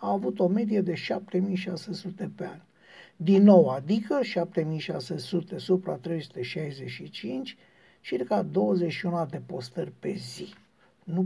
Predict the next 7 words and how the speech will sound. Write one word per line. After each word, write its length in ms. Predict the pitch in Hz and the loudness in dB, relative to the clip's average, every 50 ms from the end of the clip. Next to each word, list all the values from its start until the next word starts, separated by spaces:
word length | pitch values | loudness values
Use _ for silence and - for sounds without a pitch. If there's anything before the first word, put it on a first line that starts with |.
| 185 | 0
pare 400 | - - 214 202 - 156 139 135 143 151 | 0 0 0 0 0 0 -2 -4 -4 -2
nimănui 580 | 180 233 262 254 247 254 247 226 233 247 240 | 0 0 0 -2 -4 -4 -4 -4 -2 -2 -2
dintre 340 | 208 196 185 185 180 175 160 | -2 0 0 0 0 -2 -4
cei 220 | 147 - 208 208 | -6 -4 -2 -2
care 260 | 208 208 208 180 170 160 | -2 0 -2 -2 -2 -4
se 160 | 131 - - | -4 -6 -6
obosesc 720 | 147 147 139 139 147 143 127 - - - - 120 - - | -6 -6 -6 -6 -8 -10 -10 -8 -6 -6 -6 -6 -8 -14